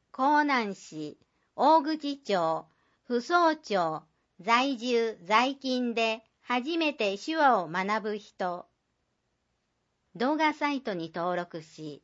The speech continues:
Wi-Fi環境の中で動画視聴が可能な人。募集人数、二十五人、先着順。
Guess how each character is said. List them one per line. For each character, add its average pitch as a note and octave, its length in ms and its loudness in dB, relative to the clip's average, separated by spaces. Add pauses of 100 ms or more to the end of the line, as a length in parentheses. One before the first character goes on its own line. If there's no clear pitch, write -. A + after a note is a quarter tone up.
Wi-Fi C4 560 -4
環 C#4 280 -6
境 A3+ 220 -4
の F3+ 140 -4
中 F#3 340 -4
で D#3+ 260 -8 (220)
動 C4 240 0
画 C#4 200 -2
視 - 180 -18
聴 A#3+ 300 -2
が G#3+ 320 -4
可 A3 160 -8
能 B3 240 -4
な A3 180 -6
人。 F3 540 -6 (1300)
募 A#3+ 200 2
集 D#4+ 300 0
人 D4 340 0
数、 C#3+ 380 -8 (880)
二 D4+ 240 -2
十 B3 240 0
五 F#3 200 0
人、 F#3+ 420 -4 (520)
先 A3 260 -6
着 G3+ 340 -4
順。 D#3 380 -10